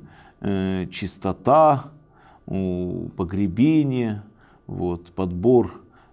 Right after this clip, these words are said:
несчастных, лечение, борьба с эпидемиями. Все это было, э,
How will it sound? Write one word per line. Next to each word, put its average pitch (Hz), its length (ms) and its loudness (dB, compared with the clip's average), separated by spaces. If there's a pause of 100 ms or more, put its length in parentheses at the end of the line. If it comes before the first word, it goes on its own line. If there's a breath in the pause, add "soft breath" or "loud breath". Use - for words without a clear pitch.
несчастных, 143 1080 -4
лечение, 123 920 -2 (140)
борьба 95 400 -2
с - 120 -10
эпидемиями. 120 920 -2 (340 soft breath)
Все - 240 4
это 160 220 4
было, 143 500 4 (320 loud breath)
э, 104 520 -2